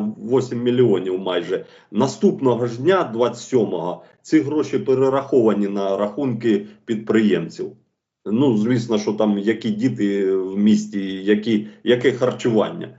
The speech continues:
Гроші просто вкрадені. От людина під судом уже два роки він, е, в Дніпрі, е, то його там позбавляли посади рішенням суду, то він там апеляцію подає, знову відновлюється.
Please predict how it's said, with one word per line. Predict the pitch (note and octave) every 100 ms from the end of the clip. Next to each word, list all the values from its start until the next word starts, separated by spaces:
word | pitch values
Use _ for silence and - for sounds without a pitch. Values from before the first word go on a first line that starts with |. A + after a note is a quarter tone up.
| _
Гроші | A2 F3+ -
просто | - D3 B2+ A#2
вкрадені. | G#2 G#2 F2 E2 E2+ - - _ _ _ _ _ _ _ _ _ _ _
От | D3 B2+
людина | A#2 B2+ E3 C#3
під | B2 B2+ G#2
судом | - A2+ G2+ F2
уже | F2+ F#2
два | - G#2+ A#2
роки | G#2+ - F#2
він, | F#2 F#2 F2+
е, |
в | F#2 F2+ F2
Дніпрі, | F2 G2+ - C#3+ B2+ - - _
е, | G2 F#2+
то | - A#2+ G#2+ G2+ F#2+ F#2+ F#2
його | F2+ G#2+ G#2 G#2
там | G2+ F#2 F2 - _ _ _ _
позбавляли | G#2+ G2 A2+ A2 C#3+ C#3+ C3+ B2
посади | A#2+ A#2+ - C3 B2 G#2+ G#2 G#2 G2+ G2 F#2+
рішенням | G#2 G#2 - G#2 G2+
суду, | F#2+ - G#2+ G2+
то | F#2 G2+
він | G2+ F#2+
там | G2 G2
апеляцію | G2+ G#2 G#2 F#2+ - G2+ G#2
подає, | G2 G2 G2 F2+
знову | A2 C#3+ A#2+
відновлюється. | A2+ A2+ A#2 A#2 G2+ G2+ F2 G2+ G2